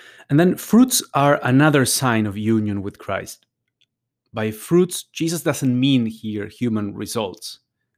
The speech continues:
growth in business or better grades or more jobs,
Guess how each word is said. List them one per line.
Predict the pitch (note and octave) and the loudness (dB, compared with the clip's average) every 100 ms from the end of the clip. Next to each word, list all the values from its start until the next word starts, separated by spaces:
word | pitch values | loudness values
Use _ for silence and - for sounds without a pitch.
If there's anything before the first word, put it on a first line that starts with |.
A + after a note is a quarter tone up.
| - | -6
growth | A2+ A2+ A2 | 0 0 0
in | G2+ F#2+ | -4 -2
business | A2+ A2 A2+ A2 G#2+ | -2 0 -2 -2 -4
or | F#2 | -10
better | - G#2 G2+ | -8 -6 -8
grades | G2+ G#2+ G2+ G2+ - | -6 -6 -4 -6 -12
or | G2 | -12
more | G2+ G#2 G2+ | -8 -6 -6
jobs, | - G#2 G2 - | -2 0 0 -4